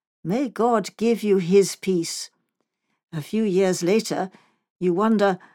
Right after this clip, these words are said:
"How did I end up in this job?" May God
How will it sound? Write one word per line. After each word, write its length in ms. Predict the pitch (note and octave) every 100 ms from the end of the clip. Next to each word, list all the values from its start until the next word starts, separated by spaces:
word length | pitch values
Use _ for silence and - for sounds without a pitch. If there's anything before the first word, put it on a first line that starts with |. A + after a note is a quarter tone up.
| _ _ _
"How 160 | G#3 C#4+
did 220 | A#3+ A#3
I 180 | A3 -
end 260 | G#3+ A3+ G#3
up 160 | G#3 A3+
in 140 | G#3+
this 240 | A3 A3
job?" 480 | - F3 B3+ - - _ _ _ _ _ _ _ _ _ _
May 240 | E3 E3 D#3
God 400 | F#3+ F3 F3